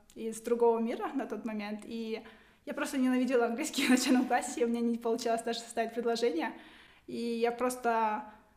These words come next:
а, когда перевелась в Ош, английский тоже продолжался, и он был немножко более углубленный. И мне нас-, мне настолько не хотелось заниматься английским, что я попросилась как иностранный язык взять немецкий,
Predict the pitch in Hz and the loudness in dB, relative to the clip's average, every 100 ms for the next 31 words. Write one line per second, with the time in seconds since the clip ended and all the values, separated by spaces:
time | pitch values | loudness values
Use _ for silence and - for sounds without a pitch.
0 | _ 226 220 220 233 226 233 233 226 226 | _ -4 -4 -2 -2 0 2 2 2 0
1 | 226 277 - - - - 233 233 240 233 | 0 0 -2 -8 -10 -2 0 0 -2 -2
2 | 233 226 226 226 226 277 370 285 247 - | -2 -2 -2 -2 0 -2 -2 -6 -6 -6
3 | 233 233 226 220 220 220 220 208 233 233 | -4 -2 0 -2 -2 -6 -6 2 6 6
4 | 226 233 254 392 381 240 254 - - _ | 4 0 -2 0 0 -4 -8 -14 -20 _
5 | _ - 262 240 240 233 240 247 - 240 | _ -10 -4 -2 0 0 0 -2 -2 2
6 | 254 254 254 262 240 247 254 254 240 240 | 4 6 4 2 2 2 0 0 0 2
7 | 226 233 240 226 254 - 285 - 233 233 | 2 0 -2 0 -2 -2 -6 -4 -2 -2
8 | 220 233 240 240 233 233 240 226 226 233 | -2 -2 0 0 0 -2 -4 -4 -4 -4
9 | 220 226 254 240 240 226 233 - 240 | -2 -4 0 0 2 0 0 -4 -2